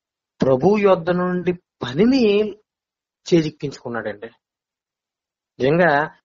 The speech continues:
ఆ భక్తుని చూస్తున్నప్పుడు, అతని గురించి ఆలోచన చేస్తున్నప్పుడు, ఆ, ఒక రకం, ఒక్కొక్కసారి సిగ్గుపడుతూ ఉండాల్సి వస్తది.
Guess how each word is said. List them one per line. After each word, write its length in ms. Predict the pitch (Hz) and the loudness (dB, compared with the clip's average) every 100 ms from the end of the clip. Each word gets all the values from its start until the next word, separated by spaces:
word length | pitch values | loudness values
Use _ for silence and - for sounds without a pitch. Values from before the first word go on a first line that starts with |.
| - | -10
ఆ 40 | |
భక్తుని 520 | 120 120 - - 196 | -6 -8 -6 -2 -2
చూస్తున్నప్పుడు, 720 | 190 160 156 - 151 147 151 143 | 0 -2 -2 -4 -6 -6 -2 0
అతని 500 | 131 120 123 120 113 | 2 0 -4 -8 -8
గురించి 340 | 120 147 151 | -8 -6 -2
ఆలోచన 380 | 120 131 143 143 | 0 0 -2 -6
చేస్తున్నప్పుడు, 920 | 135 127 - 135 127 - 123 123 120 _ _ _ _ | -4 -4 -4 -10 -10 -4 -2 -2 -4 _ _ _ _
ఆ, 80 | 123 110 107 104 107 110 - - - _ _ _ - | -12 -8 -8 -8 -10 -10 -10 -12 -20 _ _ _ -6
ఒక 120 | 120 | -2
రకం, 280 | 117 110 135 | -2 0 -2
ఒక్కొక్కసారి 540 | 135 127 - - 127 | -2 -2 -6 -4 -6
సిగ్గుపడుతూ 600 | 113 120 123 135 135 131 | -6 -10 -4 0 0 -2
ఉండాల్సి 320 | 120 113 113 - | -10 -8 -10 -10
వస్తది. 440 | 107 113 107 107 | -14 -12 -10 -10